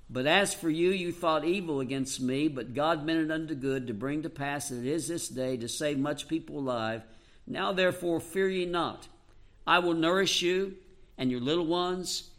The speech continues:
And he comforted them, and he spake kindly unto them."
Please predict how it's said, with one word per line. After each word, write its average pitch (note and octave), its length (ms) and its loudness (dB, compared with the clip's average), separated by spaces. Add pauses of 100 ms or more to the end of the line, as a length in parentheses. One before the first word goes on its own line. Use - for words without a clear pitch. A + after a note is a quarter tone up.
And A#2 120 -6
he A#2 100 -4
comforted D#3+ 600 -4
them, D3 480 -4
and B2+ 100 -4
he A2+ 80 -4
spake - 720 -6
kindly A2+ 600 -2 (300)
unto A#2 280 -2
them." G2+ 380 -4